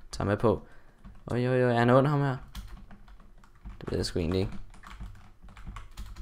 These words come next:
Lad os prøve det herinde, og så lige spise lidt hurtigt. Så løber vi tilbage. Sådan der, så bliver han snot forvirret. Okay.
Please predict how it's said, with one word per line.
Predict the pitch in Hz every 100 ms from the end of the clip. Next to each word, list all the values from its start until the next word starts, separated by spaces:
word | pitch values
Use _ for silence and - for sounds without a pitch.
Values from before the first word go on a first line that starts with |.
| - - - - -
Lad |
os | 98
prøve | - 107 101
det |
herinde, | 107 101 95
og |
så | 104
lige | 101 98
spise | - 101 101
lidt | 101 110
hurtigt. | 101 104 - - - - - - - - - - - - - - - - -
Så | -
løber | 87
vi | 87
tilbage. | - 71 92 - - -
Sådan | - 92
der, | 92
så | 98 95
bliver | 95
han | 92
snot | 101 104
forvirret. | - 95 73 90 - - - - - - - - - - - - - - - - - - - - - - - - - - - - - - -
Okay. | 110 -